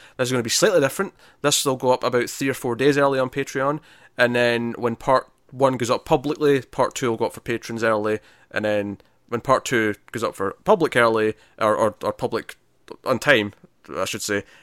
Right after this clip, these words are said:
uh, then that's when the next movie will go up on Patreon, and we'll back, back into the week cycle. So it's actually quite simple. It just sounds awkward to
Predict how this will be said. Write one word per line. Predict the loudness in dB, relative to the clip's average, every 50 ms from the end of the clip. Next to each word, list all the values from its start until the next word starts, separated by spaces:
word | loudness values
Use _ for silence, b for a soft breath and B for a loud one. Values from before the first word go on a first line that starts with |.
| b -2
uh, | 2 2 4 4 4
then | 4
that's | 4 2 2 0 -2
when | -4
the | -4 -4
next | -4 -4 -2 -4
movie | -4 -4 -4
will | -4 -4
go | -6
up | -6 -8 -10
on | -12
Patreon, | -10 -10 -10 -8 -6 -6 -6 -6
and | -4 -6
we'll | -6 -2
back, | -2 -2 -2 -2 0
back | 0 0 0 0
into | -6 -8 -8
the | -10 -10
week | -8 -8
cycle. | -6 -6 -6 -8 -10 -14 -18 -18 _ -4
So | -2 0
it's | 4 6 6
actually | 6 6 4 2
quite | 0 0 0
simple. | 0 -2 -2 -4 -4 -4 -2
It | -2 -2
just | -4 -2 -2
sounds | -2 -4 -4 -6 -8 -8
awkward | -8 -8 -8 -10 -14 -16
to | -18 -20